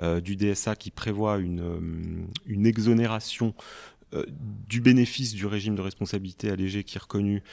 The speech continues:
euh, à ces plateformes, lorsque justement ces plateformes ne délivrent pas suffisamment de transparence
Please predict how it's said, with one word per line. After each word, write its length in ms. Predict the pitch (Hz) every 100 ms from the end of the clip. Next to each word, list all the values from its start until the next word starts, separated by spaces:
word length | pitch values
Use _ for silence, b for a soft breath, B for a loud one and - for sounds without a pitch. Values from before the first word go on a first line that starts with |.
| B B -
euh, 300 | 92 87 85 -
à 100 | 92
ces 160 | -
plateformes, 580 | 95 101 - 120 147 107 -
lorsque 480 | 98 110 - - 120
justement 540 | 101 - - 110 131
ces 120 | -
plateformes 360 | 101 98 120 110
ne 420 | 95 95 92 90
délivrent 340 | 92 95 95 90
pas 120 | 104
suffisamment 460 | - - 95 95
de 40 | 95
transparence 720 | - 101 - 90 101 - -